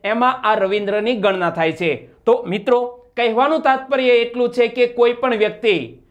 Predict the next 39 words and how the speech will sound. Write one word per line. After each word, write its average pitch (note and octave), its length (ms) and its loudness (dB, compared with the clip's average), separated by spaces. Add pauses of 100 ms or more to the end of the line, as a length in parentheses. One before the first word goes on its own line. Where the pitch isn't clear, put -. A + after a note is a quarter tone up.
(160)
કોઈ C4 180 0
પણ C4+ 240 -2
રસ્તે A#3+ 360 0
જતો G#3+ 360 2
હોય, A3 240 2 (220)
પરંતુ C4 280 0
એક C#4 180 4
સાચો A#3+ 480 0
રાહ C4 260 0
ચીંધનાર B3 500 0
કોઈક A#3+ 300 -2
મળી G#3 260 2
જાય B3 200 2
ને, F3+ 300 -2 (220)
તો B3 80 4
આપણે A#3+ 520 -2
જીવનમાં G#3+ 440 -2
ઘણો G#3 320 -2
બધો G#3 260 0
ટર્નિંગ G#3 500 0
પોઇન્ટ G#3+ 280 -2
લાવી E3 260 2
શકીએ F#3+ 340 -2
તેમ F#3+ 320 -2
છીએ. D#3+ 520 -2 (280)
આગળ C4 260 2
વાત C4+ 220 2
કરીએ A3 260 -2
તો - 380 -2
ગુજરાત B3 440 0
વિશે B3+ 220 0
કેટલીક B3 440 -4
નવી G#3+ 260 0
માહિતી A3+ 420 -2
તમારી A#3 340 0
સમક્ષ A#3+ 380 -4
રજૂ G3 280 2
કરું F3+ 260 0
છું D#3 360 -2